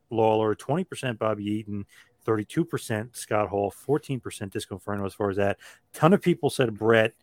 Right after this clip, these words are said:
Uh, a few people said Bob Cook, which was a good one that we, uh, forgot about. Very, very good punch. A lot of people said Undertaker as well. So, um,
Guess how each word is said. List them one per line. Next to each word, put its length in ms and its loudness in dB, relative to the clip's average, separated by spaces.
Uh, 120 0
a 40 0
few 160 -4
people 240 -4
said 200 -6
Bob 220 2
Cook, 500 -2
which 160 -6
was 100 -4
a 80 -2
good 160 2
one 140 -2
that 100 -2
we, 180 -2
uh, 100 0
forgot 320 2
about. 220 -2
Very, 560 4
very 240 2
good 180 -4
punch. 240 -6
A 60 2
lot 160 10
of 40 -2
people 140 -4
said 180 -6
Undertaker 720 -2
as 220 -6
well. 240 4
So, 360 -4
um, 400 -6